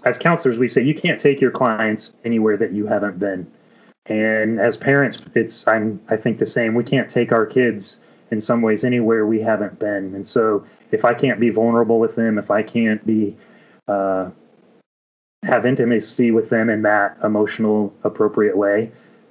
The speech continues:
I don't think I'll be able to expect them to do that with me or in the future, you know? So it's really a lot of modeling, and when we can go there together, they'll be able to go there with other people.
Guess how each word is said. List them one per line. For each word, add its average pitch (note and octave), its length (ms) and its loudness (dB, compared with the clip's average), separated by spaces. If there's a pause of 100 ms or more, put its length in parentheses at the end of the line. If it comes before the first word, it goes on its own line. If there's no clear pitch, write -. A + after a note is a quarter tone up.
(480)
I A2+ 240 0 (180)
don't C#3+ 240 0
think C3 160 0
I'll B2+ 80 4
be B2+ 140 4
able C3 140 2
to B2+ 60 2
expect B2+ 400 0
them A#2 160 2
to A#2 100 -2
do A2+ 160 4
that G#2+ 320 0 (400)
with D3 200 2
me A#2 340 2 (100)
or A2+ 220 4
in G#2+ 80 0
the F#2 80 -4
future, G#2 520 -2 (100)
you G#2 100 -2
know? F#2+ 200 -4
So A2+ 220 2
it's - 160 -4
really B2+ 240 4
a G2+ 100 -2 (160)
lot A2+ 200 4
of G2+ 100 -2
modeling, E3 760 4
and G#2+ 440 2 (880)
when B2+ 180 4
we D3 100 4
can C#3+ 200 2
go C#3+ 140 6
there C#3 160 4
together, C#3 420 4
they'll A#2+ 160 2
be A2+ 140 2
able A2 120 2
to G#2 80 2
go G#2+ 220 2
there G#2 160 0
with G2 180 -2
other F#2+ 180 0
people. G2 480 -2